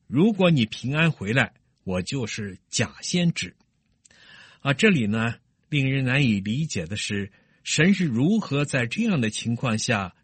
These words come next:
施行他的旨意？为什么神允许说谎的灵进入了四百个先知，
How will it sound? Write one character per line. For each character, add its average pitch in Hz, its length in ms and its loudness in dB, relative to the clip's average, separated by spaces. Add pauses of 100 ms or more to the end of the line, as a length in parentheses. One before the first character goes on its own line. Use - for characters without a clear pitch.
施 - 360 -4
行 117 280 -2
他 131 140 -6
的 123 120 -4
旨 - 240 -12
意？ 107 200 -12 (1500)
为 214 240 6
什 139 180 2
么 123 320 2 (180)
神 156 360 2
允 175 200 6
许 104 260 -2
说 190 320 0
谎 92 260 -4
的 98 120 0
灵 175 340 0 (300)
进 147 280 0
入 110 140 0
了 98 180 -4
四 151 300 -4
百 85 160 -10
个 92 120 -12
先 113 240 -2
知， - 200 -8